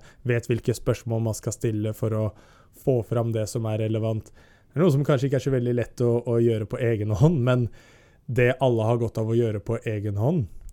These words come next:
er, eller det bare alle har godt av å gjøre, og om det er på egen hånd eller, eh, sånn,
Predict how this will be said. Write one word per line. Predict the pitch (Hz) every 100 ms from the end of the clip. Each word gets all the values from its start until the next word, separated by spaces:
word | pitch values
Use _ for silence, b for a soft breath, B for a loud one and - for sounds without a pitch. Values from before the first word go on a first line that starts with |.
| - -
er, | 98 104 143 151 92 b b b b b b _ _ 139 -
eller | 127 123
det | 120 117
bare | 123 127
alle | 139 117
har | 123
godt | 120 131
av | 127
å |
gjøre, | 151 117 120 139
og | 117
om | 135 127
det | 123
er | 117
på | 147
egen | 131 110 117
hånd | 131
eller, | 120 120 120 120 120 120
eh, | 120
sånn, | 113 117